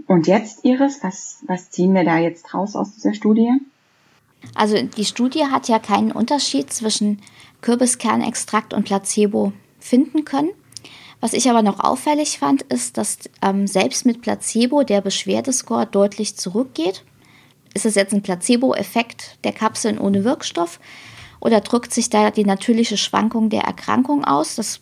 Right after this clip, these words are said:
Speaker 2: kann man hier nicht sagen. Aber man sieht eben schon, dass solche Effekte dann offensichtlich auch Auswirkungen haben.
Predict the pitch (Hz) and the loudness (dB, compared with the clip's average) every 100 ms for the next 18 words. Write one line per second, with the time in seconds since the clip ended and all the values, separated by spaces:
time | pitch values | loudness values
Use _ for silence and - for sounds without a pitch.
0 | - - 220 220 214 208 196 - 196 196 | -8 -4 0 0 2 2 0 -2 -2 0
1 | 254 330 _ _ _ _ _ _ _ _ | 0 -2 _ _ _ _ _ _ _ _
2 | _ _ _ - 214 226 226 233 - _ | _ _ _ 0 2 4 2 0 -6 _
3 | 254 214 220 226 - 208 208 - 196 208 | 2 4 4 0 0 2 2 2 2 4
4 | 208 208 196 - - - - _ - 196 | 2 0 -2 -2 -4 -6 -12 _ -4 2
5 | 196 - 202 - 202 - 202 196 202 208 | 2 2 -2 0 -2 0 0 0 -2 -2
6 | 202 - 190 190 190 190 190 - - 185 | -2 0 0 0 0 -2 -4 -2 -4 -4
7 | - 190 180 196 196 185 175 170 180 175 | -4 -4 -4 -6 -6 -4 -4 -4 -6 -8